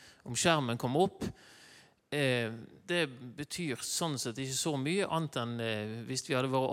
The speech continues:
old school nå, så hadde jo alle hatt med seg Bibel, og sånn kunne man sånt. Men, eh, vi, vi skal, jeg skal komme tilbake til, til, eh, bibelversene og sånn, egentlig. Jeg skal bare innlede litt først.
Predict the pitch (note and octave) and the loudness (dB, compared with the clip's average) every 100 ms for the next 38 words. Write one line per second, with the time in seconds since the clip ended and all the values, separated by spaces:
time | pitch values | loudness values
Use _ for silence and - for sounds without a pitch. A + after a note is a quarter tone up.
0 | C#3 A#2+ - G#2+ G2+ G#2 A2+ C3 B2+ B2 | 0 0 -2 -2 0 -2 -2 -4 -2 -2
1 | B2 B2+ A#2+ A#2+ B2+ - B2 F#3 C#3 G2 | -2 -4 -6 -6 -6 -6 -4 -4 -4 -4
2 | G2 G2 G2 A#2+ A2+ - A2+ A2+ G#2 A#2+ | -4 -6 -8 -6 -6 -8 -6 -6 -4 -6
3 | - - - - - - G3+ A3 G#3+ G#3 | -6 -18 -20 -20 -8 4 4 4 2 4
4 | G3 F#3 - _ _ _ _ _ _ _ | 4 2 -6 _ _ _ _ _ _ _
5 | _ _ - C3 B2+ - - E3 - G3 | _ _ -12 -6 -6 -8 -18 -18 -8 0
6 | G3+ - G3+ G3 - F#3+ G3 F#3 E3+ D3+ | 0 2 0 0 -2 -2 0 2 2 2
7 | D3 D3 D#3+ E3+ F3+ - B2 - A2+ A2 | -2 -4 -2 0 0 -2 -6 -2 -2 -4
8 | - B2+ A2 G#2 - C2+ D#2+ A#1 C#2+ - | -6 -6 -4 -4 -6 -8 -8 -10 -12 -8
9 | A2+ E3 C3 A#2 A2 A2 A#2 G#2 A#2+ G#2+ | -2 0 2 2 2 0 -2 -2 -2 -2
10 | G#2 G2+ A2+ A2+ - G2 G2 G2 - - | -2 -4 -4 -6 -6 -6 -6 -8 -12 -14
11 | - - C#3+ D3+ - - - D#3+ F3+ D#3 | -8 -4 -2 -2 -4 -10 -10 -2 0 2
12 | A#2 A2+ C3+ D3 - G3+ - - - | 2 0 -2 -4 -2 0 2 0 -4